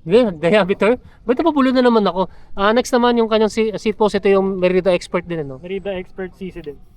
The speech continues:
Speaker 1: Ah, na thirty point nine millimeter ang
Speaker 2: Ah,
Speaker 1: diameter.
Speaker 2: carbon fiber din.
Speaker 1: Ah, carbon na pala to.
Speaker 2: Carbon fiber din.
Speaker 1: Ah, carbon fiber, no? Bali, manibela mo carbon?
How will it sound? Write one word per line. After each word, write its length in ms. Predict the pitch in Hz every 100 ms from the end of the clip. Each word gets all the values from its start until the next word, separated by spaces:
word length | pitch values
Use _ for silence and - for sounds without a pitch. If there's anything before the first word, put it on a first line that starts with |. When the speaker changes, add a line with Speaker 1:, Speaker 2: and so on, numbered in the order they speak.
| -
Speaker 1:
Ah, 320 | 151 143 139 143
na 160 | 160 160 160 160 156 156
thirty 240 | 170 170
point 240 | 170 175 170
nine 160 | 170
millimeter 400 | 170 165 165 165
ang 80 | 160
Speaker 2:
Ah, 60 | 156
Speaker 1:
diameter. 320 | 156 147 143
Speaker 2:
carbon 240 | 190 185 180
fiber 280 | 170 160 151
din. 120 | 143 - - - - - -
Speaker 1:
Ah, 160 | 226 220
carbon 240 | 233 220
na 80 | 214
pala 160 | 202
to. 80 | 185
Speaker 2:
Carbon 240 | 190 185 175
fiber 220 | 170 156
din. 100 | - -
Speaker 1:
Ah, 160 | 160
carbon 300 | 165 160 165
fiber, 340 | - 156 151 147
no? 100 | 139 139 - - - - - - - - - _
Bali, 240 | - 208 262
manibela 320 | 262 247 240
mo 160 | 233 202
carbon? 320 | 165 160